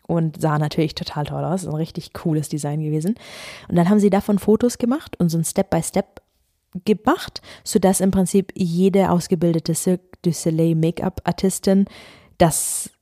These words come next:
Make-up schminken könnte. Und dann vor Ort waren sechs oder sieben Make-up-Artisten da, die uns geschminkt haben. Und für die Generalprobe sind wir auch schon geschminkt worden, denn sie wollten sehen, wie das Make-up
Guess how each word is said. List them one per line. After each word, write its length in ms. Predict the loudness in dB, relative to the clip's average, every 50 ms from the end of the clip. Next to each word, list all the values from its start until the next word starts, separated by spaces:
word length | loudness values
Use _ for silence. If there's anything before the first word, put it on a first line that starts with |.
| _
Make-up 340 | 2 2 2 2 2 0 -2
schminken 380 | -2 -2 -2 -2 0 0 -2 -4
könnte. 400 | -4 -6 -4 -2 0 -2 -2 -2 _ _ _ _ -20 -20 _ _
Und 420 | 0 0 2 2 0 -2 -4 -6 -8 -8
dann 220 | -4 -2 -2 -2
vor 200 | -2 -2 -2 0
Ort 440 | 2 2 2 2 2 -2 -4 -6 -2
waren 400 | 0 0 2 2 0 0 -2 -6 -8 _
sechs 440 | -8 -4 -2 -2 -2 -2 -4 -2 -2
oder 160 | 0 0 0
sieben 400 | 0 0 0 0 0 0 -2 -4 -2 -2
Make-up-Artisten 600 | -2 0 0 -2 -4 -4 -6 -6 -6 -6 -4 -2
da, 240 | -2 0 -2 -2 -4 -8 -14 -20 -20 -20 -20 _ _ 0
die 40 |
uns 140 | 0 0 0
geschminkt 340 | -2 -2 -2 -2 -4 -4 -4
haben. 220 | -6 -6 -6 -8 -12 -14 -18 -20 -18 -20 -20 -20 _ _
Und 280 | 0 2 2 0 -2 -6 _ _
für 240 | -12 -8 -2 0 2
die 140 | 4 4 4
Generalprobe 920 | 4 4 4 2 2 0 0 0 0 0 0 -2 0 0 2 2 2 2
sind 160 | 2 2 2
wir 160 | 2 2 0
auch 120 | 0 -2 -2
schon 180 | -2 -4 -4
geschminkt 340 | -4 -4 -4 -4 -4 -4 -4
worden, 300 | -2 -2 0 0 0 2
denn 140 | 2 2 2
sie 120 | 2 2
wollten 240 | 0 0 0 0 -2
sehen, 300 | -2 0 2 2 2 2
wie 60 | 2
das 180 | 0 -2 -2 -2
Make-up 380 | -2 -2 -2 -2 -4 -6 -6